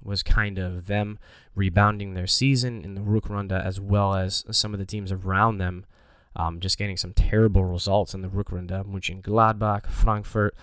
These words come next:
uh, were kind of fatigued with how far they went in the Europa League. Uh, so I think Frankfurt <laughs> did, quite honestly, did Leverkusen and everyone else around him in the standings quite a few favors. But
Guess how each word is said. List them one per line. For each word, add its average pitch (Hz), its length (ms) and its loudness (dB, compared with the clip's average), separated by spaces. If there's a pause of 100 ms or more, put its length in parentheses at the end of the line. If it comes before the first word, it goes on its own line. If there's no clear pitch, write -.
(460)
uh, 85 100 -8
were 85 120 -8
kind 101 180 -4
of 90 80 -10
fatigued 98 640 -2
with 92 140 0
how 92 120 2
far 104 380 0
they 92 160 -2
went 90 320 -8
in 92 120 -12
the 87 80 -10
Europa 95 380 0
League. 95 440 -2 (460)
Uh, 87 200 -2
so 98 180 2
I 87 100 -2
think - 520 -10 (360)
Frankfurt 101 500 0
<laughs> - 100 12
did, 101 240 8 (340)
quite 101 220 0
honestly, 98 300 -4
did 92 120 -6
Leverkusen 92 680 -6 (380)
and 95 140 0
everyone 107 240 6
else 123 220 8
around 92 180 -2
him 92 80 -8
in 87 60 -10
the 87 80 -10
standings 90 340 -10
quite 90 160 -6
a 90 60 -10
few 82 140 -10
favors. 90 360 -8
But 90 260 -2